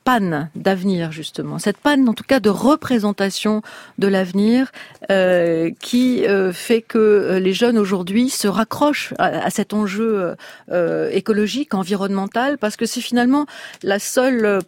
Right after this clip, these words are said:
porte d'entrée, je dirais, un peu concrète pour se figurer un avenir. Alors, évidemment, avec une connotation, euh, catastrophique et extrêmement, euh, pessimiste, euh, mais, euh, pour se figurer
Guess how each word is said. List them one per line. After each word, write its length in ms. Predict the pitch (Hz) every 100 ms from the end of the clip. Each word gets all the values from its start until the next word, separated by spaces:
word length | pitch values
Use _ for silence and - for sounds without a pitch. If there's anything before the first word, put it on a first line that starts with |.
| -
porte 260 | 277 -
d'entrée, 460 | 208 214 214 - 240
je 100 | 202
dirais, 220 | 180 202
un 100 | 208
peu 140 | 208 254
concrète 640 | 254 240 - 254 262 - - - -
pour 160 | 226 214
se 180 | - 226
figurer 640 | - 233 240 233 254 247 - - -
un 160 | 202 220
avenir. 460 | 214 214 233 220
Alors, 240 | 180 180 170
évidemment, 600 | 190 208 214 208 220 220
avec 200 | 170 175
une 120 | 185
connotation, 840 | 170 180 180 160 165 - 196 202 180
euh, 100 | 160
catastrophique 920 | 160 151 160 - 180 - 277 - 190 170 - -
et 220 | - 185 180
extrêmement, 680 | 170 - 185 180 190 180
euh, 360 | 165 160 151 160
pessimiste, 680 | - 190 - 233 359 - 190 170 - - -
euh, 580 | 185 180 180 175 170 170
mais, 420 | 165 240 294 254 214
euh, 100 | 214
pour 220 | 233 226
se 160 | 254
figurer 560 | 226 262 247 254 247 220